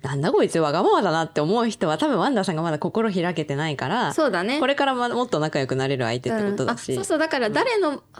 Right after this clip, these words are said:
Speaker 2: そういう態度も全て受け入れなきゃいけないわけではなくって、
Speaker 1: うん。
Speaker 2: 自分がこの人のそういうわがままだったら、ぜひ聞いてあげたいなって思う相手なんだったら、もう、なんだろう。
Speaker 1: どんどんね、聞いてあげてほしいね。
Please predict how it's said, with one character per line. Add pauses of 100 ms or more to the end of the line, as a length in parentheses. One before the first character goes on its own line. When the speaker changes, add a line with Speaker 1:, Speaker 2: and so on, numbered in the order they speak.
Speaker 2:
そ
う
い
う
態
度
も
全
て
受
け
入
れ
な
き
ゃ
い
け
な
い
わ
け
で
は
な
く
っ
て、
Speaker 1:
う
ん。
Speaker 2:
自
分
が
こ
の
人
の
そ
う
い
う
わ
が
ま
ま
だ
っ
た
ら、
ぜ
ひ
聞
い
て
あ
げ
た
い
な
っ
て
思
う
相
手
な
ん
だ
っ
た
ら、 (440)
も (540)
う、
な
ん
だ
ろ
う。
Speaker 1:
ど
ん
ど
ん
ね、
聞
い
て
あ
げ
て
ほ
し
い
ね。